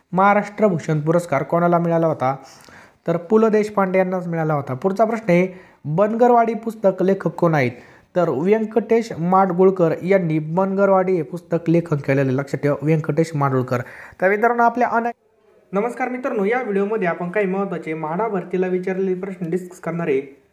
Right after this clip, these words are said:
तर या ठिकाणी बघा, पहिला प्रश्न आहे आपला. मित्रांनो, तुम्ही जर आपल्या चॅनलवरती नवीन असाल तर चॅनलला नक्की सबस्क्राईब करा, बेल आयकॉन नक्कीच on करा आणि व्हिडिओला नक्कीच लाईक करा. मित्रांनो, तुम्हाला असेच युजफुल व्हिडिओ या ठिकाणी मिळत राहणार आहेत.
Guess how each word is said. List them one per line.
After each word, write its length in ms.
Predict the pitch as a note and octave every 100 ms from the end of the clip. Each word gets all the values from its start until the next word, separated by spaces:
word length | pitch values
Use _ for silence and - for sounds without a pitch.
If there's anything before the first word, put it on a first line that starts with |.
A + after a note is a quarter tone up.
| _ _ -
तर 60 | A3
या 100 | C4+
ठिकाणी 240 | A3 A3
बघा, 200 | A#3 G3+
पहिला 300 | G3+ B3 A#3+
प्रश्न 380 | A3+ A3+ - F#3+
आहे 100 | D#3
आपला. 260 | D#3+ E3+ F3 - - -
मित्रांनो, 320 | F#3+ C#4+ C#4+ C#4+
तुम्ही 220 | C#4 C#4+
जर 100 | C4+
आपल्या 280 | C4 C4 B3+
चॅनलवरती 480 | B3 B3 B3 B3
नवीन 260 | A#3 A#3+ A#3+
असाल 300 | A#3 G#3 F3+
तर 60 | F#3
चॅनलला 400 | G#3+ G#3+ A3+ A3
नक्की 220 | A3 A3
सबस्क्राईब 400 | F#3 F#3+ G#3+ G3+
करा, 220 | G3 D#3+
बेल 300 | D#3 G#3 A3+
आयकॉन 320 | A3+ A3+ A3
नक्कीच 300 | G#3+ G#3+ G#3
on 140 | G3+ G3
करा 260 | F#3+ D3 D3+ - - -
आणि 180 | D#3+ F#3
व्हिडिओला 280 | F3+ G#3 G#3+
नक्कीच 280 | G#3 G3+ F#3+
लाईक 220 | F#3 F3 D#3+
करा. 120 | D3
मित्रांनो, 340 | D3 C#3 C3
तुम्हाला 320 | C3 F3+ F3+
असेच 300 | G3+ A#3 A#3 F#3+
युजफुल 380 | A3 A3 A#3
व्हिडिओ 220 | G#3+ F3+ F#3
या 80 |
ठिकाणी 300 | F#3 - E3+
मिळत 280 | E3+ F#3 F3+
राहणार 260 | F#3 F#3+
आहेत. 100 | D#3